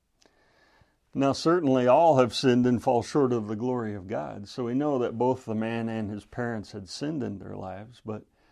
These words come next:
what the Lord meant was that personal acts of sin by the man or his parents were not the cause of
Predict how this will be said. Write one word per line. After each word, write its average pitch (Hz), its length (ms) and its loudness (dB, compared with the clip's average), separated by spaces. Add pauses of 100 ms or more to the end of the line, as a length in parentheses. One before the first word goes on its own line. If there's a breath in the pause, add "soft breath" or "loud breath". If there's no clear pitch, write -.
(400)
what 180 180 -4
the 185 100 4
Lord 160 320 4
meant 127 400 2 (1040)
was 120 380 -4
that 123 220 -2 (500)
personal 175 640 -2
acts 147 400 -4
of 107 160 -8
sin 143 520 -2
by 123 260 -2
the 117 100 -4
man 123 400 -2
or 131 300 -2
his 131 200 -6
parents 117 480 -8
were 110 140 -4
not 120 320 -6
the 123 80 -12
cause 107 640 -10
of 104 380 -10